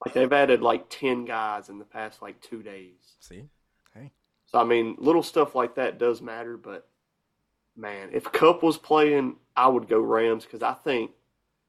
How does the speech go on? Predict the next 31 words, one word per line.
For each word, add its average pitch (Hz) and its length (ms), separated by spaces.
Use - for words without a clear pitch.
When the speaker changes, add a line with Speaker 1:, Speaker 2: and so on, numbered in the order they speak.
Speaker 1:
I - 100
think 147 200
with 127 120
Sean 135 380
McVay 123 640
and 117 120
if 117 120
everyone's 120 460
healthy 123 600
and 113 140
Cam 123 360
Akers 120 440
can 110 240
just 113 260
be 113 240
an 104 140
average 117 520
N 117 100
F 117 200
L 120 160
running 113 380
back, 131 320
I - 80
think 170 240
that 120 160
offense 117 360
can 113 180
be 117 240
efficient, - 640
man, 95 380
honestly. 104 600